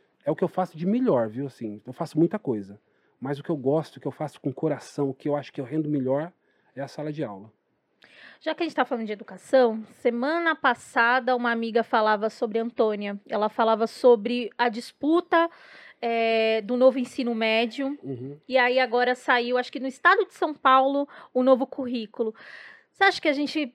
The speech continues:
Speaker 2: a gente, quando fala a gente esquerda, você acha que a gente falha um pouco ainda na disputa da educação?
Speaker 1: Olha, eu acho que nós temos muita elaboração sobre isso.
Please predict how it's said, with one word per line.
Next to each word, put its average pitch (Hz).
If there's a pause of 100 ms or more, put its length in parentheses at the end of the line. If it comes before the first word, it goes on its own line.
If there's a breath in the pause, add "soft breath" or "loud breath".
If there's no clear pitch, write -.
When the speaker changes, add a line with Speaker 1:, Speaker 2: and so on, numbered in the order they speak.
(180)
Speaker 2:
a 269
gente, 269
quando 262
fala 254
a 240
gente 254
esquerda, 208
você 269
acha 277
que 294
a 285
gente 247
falha 269
um 247
pouco 247
ainda 247
na 240
disputa 262
da 240
educação? 240 (880 soft breath)
Speaker 1:
Olha, 139
eu -
acho 170
que 196 (160)
nós 180
temos 196
muita 220
elaboração 190
sobre 170
isso. 113